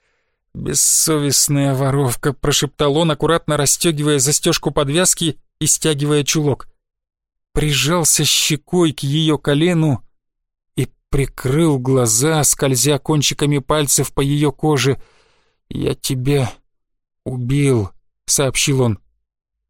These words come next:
"Да ты вроде давно этим грешишь", серьезно ответила она. "На этот раз было по-другому.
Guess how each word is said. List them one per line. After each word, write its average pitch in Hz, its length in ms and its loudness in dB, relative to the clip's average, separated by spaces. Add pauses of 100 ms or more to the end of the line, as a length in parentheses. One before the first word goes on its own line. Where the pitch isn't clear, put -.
(220)
"Да 180 280 -2
ты 214 220 -2
вроде 190 280 0
давно 170 400 0
этим 185 220 0
грешишь", 180 520 0 (220)
серьезно 156 540 2
ответила 147 420 0
она. 143 240 0 (920)
"На 135 460 0
этот 135 300 -4
раз 135 400 0 (480)
было 139 540 0 (640)
по-другому. 131 600 0